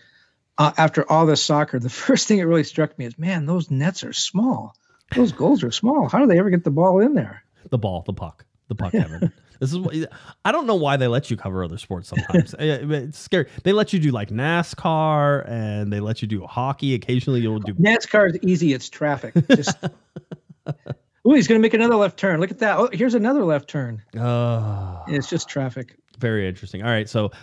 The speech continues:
Speaker 2: little less than an hour left, uh, but we're gonna wrap things up because, uh, there's not that much to talk about. Uh, I will tell you, the L A Galaxy did get a sponsorship. I wanted to highlight this just a little bit. Uh, uh, Mega Accounting Solutions, uh, the L A Galaxy, quote unquote, score one for small businesses with the first of its kind partnership.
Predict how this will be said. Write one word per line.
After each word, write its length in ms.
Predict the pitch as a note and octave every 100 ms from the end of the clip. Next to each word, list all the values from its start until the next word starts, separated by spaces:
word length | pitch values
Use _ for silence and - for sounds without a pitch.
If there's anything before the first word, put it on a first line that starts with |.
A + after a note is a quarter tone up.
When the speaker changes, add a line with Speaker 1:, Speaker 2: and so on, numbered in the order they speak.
| -
Speaker 2:
little 180 | C3+ C3+
less 200 | B2 -
than 100 | A2
an 80 | G#2
hour 240 | G2 G2+
left, 340 | G2 G2 F#2+ -
uh, 240 | G2+ F#2+
but 80 | G2+
we're 140 | A#2+
gonna 120 | A2+
wrap 240 | G#2+ F#2+ -
things 200 | G2 F#2+
up 280 | G2 F#2 -
because, 460 | F2 F#2 F2 -
uh, 120 | G2+ G2+
there's 180 | A2+
not 140 | E3+ F#3+
that 160 | D#3
much 160 | E3 -
to 80 | D3+
talk 180 | C#3+ -
about. 240 | F2+ D2+ - -
Uh, 160 | C3+ C3+
I 80 | D#3+
will 140 | G3+
tell 120 | G#3
you, 100 | F#3+
the 100 | B2+
L 100 | C#3
A 60 | D#3
Galaxy 340 | C#3 C#3 -
did 120 | A#2 A#2+
get 120 | A2+
a 60 |
sponsorship. 560 | - A2 G#2+ G#2 A#2 G#2
I 20 |
wanted 160 | F#2+ G2+
to 60 |
highlight 360 | F#2 A2 G2+ F#2
this 160 | F#2+ -
just 220 | G2 -
a 40 |
little 100 | F#2
bit. 180 | F2 F2+
Uh, 140 | G2 F#2
uh, 120 | F#2
Mega 380 | F#2 A2 B2+ A2
Accounting 360 | - G#2+ G#2
Solutions, 560 | - G#2 G2 G2+ F#2+ - - - -
uh, 140 | F2+ F2
the 100 | F#2
L 140 | G2
A 100 | F#2+
Galaxy, 800 | - F#2+ - F#2 F#2 - F#2 F2+ _
quote 160 | - A2+
unquote, 340 | G2 G2+ F#2+
score 340 | - - A2+ G2+
one 280 | B2 F3+ D#3+
for 100 | C#3+
small 240 | D3+ C3+
businesses 720 | C3 G#2+ A2 - A2 - -
with 160 | G#2 -
the 100 | F#2+
first 300 | A#2+ A2 G#2
of 80 | F#2+
its 100 | -
kind 220 | F#2+ F2
partnership. 500 | A2+ G#2 F#2+ G#2